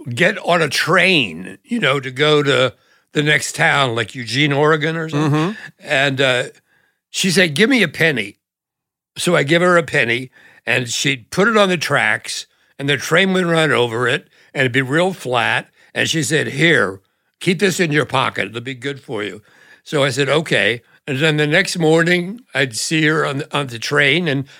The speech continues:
Speaker 1: I go, "Hi." And she'd look at me like, "Who are you?"
Speaker 2: Wow.
Speaker 1: So, she, but she was, uh,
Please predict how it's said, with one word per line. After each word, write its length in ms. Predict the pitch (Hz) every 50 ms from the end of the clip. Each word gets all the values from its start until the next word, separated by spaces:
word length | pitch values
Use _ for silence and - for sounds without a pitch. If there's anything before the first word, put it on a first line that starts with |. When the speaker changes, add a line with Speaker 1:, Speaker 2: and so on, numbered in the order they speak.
| _
Speaker 1:
I 100 | 165 151
go, 220 | 143 165 165 165 151
"Hi." 360 | 147 185 196 208 247 233 180
And 260 | 135 120 117 107 113
she'd 180 | - - 160 135
look 160 | 160 165 -
at 80 | 196 123
me 140 | 131 143 135
like, 320 | 127 127 123 117 117 - _ _ _ _ _ _ _ _ _ _ _ _ _ _ _ _ _ _ _ _
"Who 140 | - 180 170 170
are 40 |
you?" 440 | 165 160 175 190 196 135 95 82 - _ _ - - _ _ _
Speaker 2:
Wow. 400 | - 113 107 110 107 98 92 90 - _ _ _ - - _ _ _ _ _ _
Speaker 1:
So, 560 | - - 165 143 131 135 135 135 131 135 143
she, 180 | 131 - - 185
but 120 | 160 196 170
she 180 | - 277 311
was, 340 | 320 330 285 226 175 139 131
uh, 440 | 131 - - - 160 165 175 -